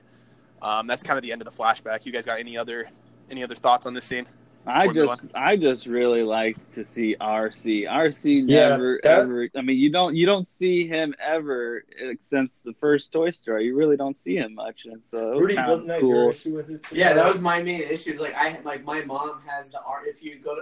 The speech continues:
Speaker 4: if anyone ever goes to my parents' basement, there is an R C car in my, in the, like, somewhere down there. I saw it, and, like, I loved R C. He was my favorite, one of my favorite characters of all Toy Story, like, next to Buzz.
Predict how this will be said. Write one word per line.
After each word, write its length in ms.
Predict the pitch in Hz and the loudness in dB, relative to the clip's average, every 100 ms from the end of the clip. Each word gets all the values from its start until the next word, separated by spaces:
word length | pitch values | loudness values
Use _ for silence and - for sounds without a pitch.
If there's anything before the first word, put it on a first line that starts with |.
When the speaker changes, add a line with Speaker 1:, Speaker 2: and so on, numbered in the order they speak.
| 151 | -12
Speaker 4:
if 100 | 151 | -10
anyone 340 | 156 156 165 151 | -8 -8 -8 -8
ever 120 | 143 135 | -10 -12
goes 220 | 147 147 | -12 -12
to 20 | |
my 100 | 139 | -16
parents' 260 | 135 135 131 | -12 -14 -12
basement, 460 | 135 135 135 123 _ _ _ _ | -12 -12 -14 -20 _ _ _ _
there 160 | 143 151 | -2 -2
is 100 | 151 | -2
an 80 | |
R 220 | - 135 147 | -6 -6 -6
C 240 | - 135 | -8 -12
car 400 | - 139 135 123 120 | -4 -2 -2 -4 -6
in 180 | 135 135 | -8 -8
my, 300 | 131 127 123 - | -6 -8 -10 -10
in 120 | 131 | -10
the, 200 | 127 123 - - | -6 -6 -6 -10
like, 160 | 135 | -10
somewhere 320 | - 147 135 | -8 -8 -6
down 220 | 127 131 131 | -6 -6 -6
there. 80 | |
I 60 | 117 | -10
saw 340 | 117 151 135 | -6 -4 -4
it, 140 | 123 110 _ _ _ _ - | -6 -10 _ _ _ _ -8
and, 240 | 139 139 | -4 -2
like, 140 | 139 147 | 0 2
I 140 | 170 | 2
loved 240 | 170 175 151 | 2 -2 -2
R 100 | 139 | -6
C. 200 | - 127 | -6 -6
He 60 | |
was 120 | 127 | -4
my 160 | 135 127 | -6 -10
favorite, 240 | 135 135 | -8 -6
one 100 | 135 | -6
of 80 | 139 | -8
my 140 | 135 - | -8 -8
favorite 340 | 135 135 127 | -6 -6 -8
characters 360 | 131 127 120 120 | -12 -14 -16 -10
of 60 | |
all 200 | 120 123 | -8 -8
Toy 180 | 127 127 | -8 -12
Story, 320 | 135 123 113 113 | -10 -8 -8 -10
like, 200 | 117 127 | -20 -16
next 300 | 127 123 - | -12 -10 -10
to 100 | 120 | -6
Buzz. 400 | 123 127 120 | -2 -2 -2